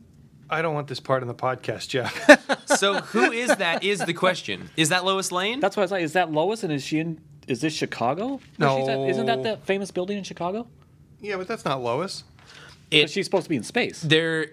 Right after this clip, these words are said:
Speaker 2: are several women in this book, and that woman at the, on the final page is not any of them.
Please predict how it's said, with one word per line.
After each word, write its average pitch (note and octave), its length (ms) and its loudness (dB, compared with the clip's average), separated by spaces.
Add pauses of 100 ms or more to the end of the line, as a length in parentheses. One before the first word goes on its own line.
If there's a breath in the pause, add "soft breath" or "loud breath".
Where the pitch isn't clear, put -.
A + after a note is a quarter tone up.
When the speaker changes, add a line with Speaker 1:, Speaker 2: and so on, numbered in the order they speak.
(200)
Speaker 2:
are C#3 160 6
several F3+ 400 0
women F3+ 220 0
in E3 100 0
this D3+ 160 -2
book, C#3 340 0
and A2+ 360 -4 (120)
that B2 420 2
woman G#2+ 340 -4
at A2 140 -2
the, G2 80 -4
on A2 180 -2
the G#2+ 80 -4
final A#2 240 -2
page G#2 320 0
is G2 120 -6
not G#2 200 0
any G2+ 200 -4
of F2 120 -10
them. F2+ 240 -14